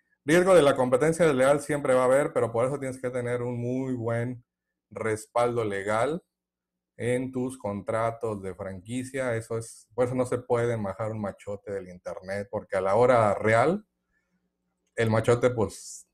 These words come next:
te va a servir para otra cosa, menos para lo que te debe de servir. ¿Qué debo de considerar para franquiciar mi empresa?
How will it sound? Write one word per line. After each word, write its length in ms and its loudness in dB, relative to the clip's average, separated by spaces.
te 60 2
va 120 4
a 40 2
servir 420 0
para 260 2
otra 220 -2
cosa, 300 -4
menos 340 -2
para 220 -2
lo 100 -4
que 100 -10
te 120 -4
debe 140 2
de 100 -4
servir. 320 -14
¿Qué 160 10
debo 240 10
de 120 12
considerar 640 8
para 200 8
franquiciar 580 4
mi 120 4
empresa? 640 4